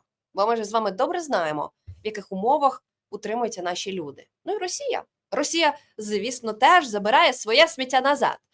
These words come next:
Певно, ви могли б бачити фото тих красенів цвіту нації. Генофонд Росії, не побоюсь цього слова, що поїхали назад додому. І з не дуже смішного, але ж було багато, пам'ятаєте, історій про те, як самі С В Ошники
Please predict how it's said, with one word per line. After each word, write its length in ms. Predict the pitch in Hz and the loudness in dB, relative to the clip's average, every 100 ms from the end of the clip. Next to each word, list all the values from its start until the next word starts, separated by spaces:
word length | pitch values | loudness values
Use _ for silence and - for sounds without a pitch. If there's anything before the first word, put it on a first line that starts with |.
| _ - _ - | _ -20 _ 6
Певно, 340 | 392 370 359 | 8 8 4
ви 240 | 339 349 | 4 2
могли 300 | 262 311 339 | 4 0 0
б 80 | 262 | 2
бачити 540 | 240 262 170 - - 160 | 4 4 4 -2 -12 -12
фото 420 | - 359 415 262 | 2 4 4 0
тих 240 | - 214 | -6 -8
красенів 600 | - 240 339 370 294 277 262 _ _ | -2 0 2 0 -4 -6 -8 _ _
цвіту 320 | - 302 330 | -4 -2 0
нації. 540 | 311 240 160 - 156 - | 0 0 -2 -6 -12 -4
Генофонд 760 | 226 359 392 403 339 415 285 | 4 6 6 2 4 4 2
Росії, 560 | 370 415 - - 302 208 | -2 -2 0 0 0 -4
не 100 | 214 | -4
побоюсь 420 | 220 233 294 294 - _ - | -4 -2 -4 -6 -12 _ -6
цього 240 | 226 202 | -4 -4
слова, 460 | - 349 403 339 - _ | 0 4 4 2 -2 _
що 120 | - | -20
поїхали 540 | 180 160 262 339 330 226 | -12 -8 -8 -6 -6 -6
назад 300 | 151 220 190 | -4 -6 -4
додому. 500 | 208 185 143 135 - _ - - - _ _ - | -4 -2 -2 -6 -14 _ -20 -20 -20 _ _ 2
І 120 | 392 | 4
з 40 | |
не 100 | 381 | 6
дуже 240 | 370 349 359 | 4 2 0
смішного, 760 | - 339 440 480 392 349 320 - | 0 0 2 0 -2 2 2 2
але 360 | 262 302 349 | 0 4 4
ж 320 | 330 - - - | 2 -2 -6 -12
було 240 | 196 285 | -8 -2
багато, 380 | 254 269 277 190 | 0 2 0 -2
пам'ятаєте, 420 | 196 233 359 359 | -10 -6 -4 -6
історій 460 | 202 - 349 415 311 | -10 -6 -2 -2 -4
про 160 | 208 208 | -8 -8
те, 120 | 311 | -6
як 120 | - | -6
самі 220 | 254 254 | -8 -6
С 140 | 247 262 | -6 -4
В 40 | |
Ошники 600 | 302 262 202 175 160 | -2 -2 -4 -10 -6